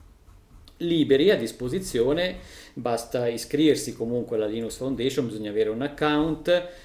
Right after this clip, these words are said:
si schiaccia download, chiedono un paio di dati e potete scaricarli. Io ne ho già scaricato uno, quello l'ultimo,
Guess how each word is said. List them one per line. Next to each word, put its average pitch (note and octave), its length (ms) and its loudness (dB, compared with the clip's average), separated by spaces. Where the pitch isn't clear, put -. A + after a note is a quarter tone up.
si - 160 -14
schiaccia A#2+ 400 -4
download, D3 800 8
chiedono A2+ 280 -2
un A2 100 -8
paio B2+ 200 2
di A3 140 0
dati G#2+ 300 -2
e - 20 -2
potete A2 360 -6
scaricarli. G#2 640 -8
Io D#3+ 60 2
ne C#3 80 0
ho - 20 0
già A#2 120 -2
scaricato B2+ 760 -2
uno, B2 420 -2
quello A2+ 300 0
l'ultimo, D3+ 720 4